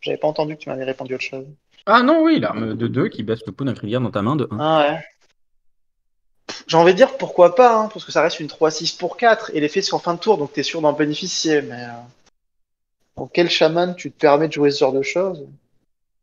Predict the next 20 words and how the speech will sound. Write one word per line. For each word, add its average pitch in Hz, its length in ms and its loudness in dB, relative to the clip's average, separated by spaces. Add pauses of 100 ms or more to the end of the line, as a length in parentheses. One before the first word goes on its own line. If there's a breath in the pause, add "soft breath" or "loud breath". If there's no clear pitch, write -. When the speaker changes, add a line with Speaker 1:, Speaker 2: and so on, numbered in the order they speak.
(200)
Speaker 1:
C'est - 200 -16
pour 147 360 -6 (760)
Speaker 2:
Après, 131 280 0
peut-être - 180 -8
que 107 120 -6
juste 127 280 -4
en 98 60 -4
chaman 104 280 -2
évolution, 98 460 -4
tu 127 140 -14
prends, - 180 -14 (420)
tu - 120 -16
l'évolueras. 98 420 -6 (1200)
Speaker 1:
Ouais, 185 160 6
mais 160 140 4
le 139 140 8
problème, 175 240 4
c'est - 240 -4
que - 100 -10
le, 151 100 -6